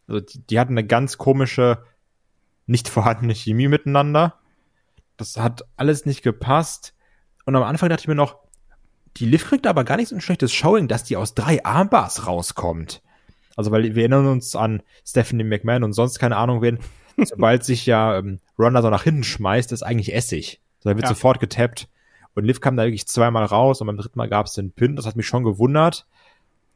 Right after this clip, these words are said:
Speaker 1: Aber es war eben genau das. Dann stellst du Ronda auf die Schultern, gibt den Three-Count. Ronda sagt, „Ich hab doch gewonnen.“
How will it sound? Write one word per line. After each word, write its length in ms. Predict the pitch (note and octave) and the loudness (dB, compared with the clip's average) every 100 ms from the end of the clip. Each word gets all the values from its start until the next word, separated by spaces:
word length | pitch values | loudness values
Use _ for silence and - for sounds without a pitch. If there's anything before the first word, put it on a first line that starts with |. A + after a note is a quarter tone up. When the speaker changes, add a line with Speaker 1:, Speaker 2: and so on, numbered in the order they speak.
| _ | _
Speaker 1:
Aber 160 | A2 | 2
es 160 | A2 F#2+ | 2 4
war 140 | G#2+ | 2
eben 180 | G#2+ A2 | 2 -2
genau 400 | G#2 G2+ G#2 G#2+ | -2 0 2 2
das. 540 | G#2 G#2 - - - _ _ _ | 4 2 2 -6 -12 _ _ _
Dann 300 | A2 G2 F#2 _ _ _ _ _ _ | -8 -6 -10 _ _ _ _ _ _
stellst 400 | - A#2 A2 - | 0 2 2 2
du 60 | A2 | 2
Ronda 300 | G#2+ G#2 F#2+ | 4 4 2
auf 100 | F#2 | 0
die 80 | G2 | 0
Schultern, 680 | C#3+ C#3+ C3+ B2 A#2+ A2 - | 2 4 4 2 0 -8 -12
gibt 180 | - - | -12 -8
den 100 | G2 | -10
Three-Count. 600 | F2+ A#2+ A2 A2 G#2+ G#2 | -6 -6 -2 0 0 0
Ronda 240 | G#2+ G#2+ G#2 | 0 0 0
sagt, 140 | G2 | 0
„Ich 40 | G#2 | -4
hab 80 | - | -4
doch 180 | F#2 | -4
gewonnen.“ 480 | G2 F2 G#2 G#2+ G#2 | -4 2 2 2 -4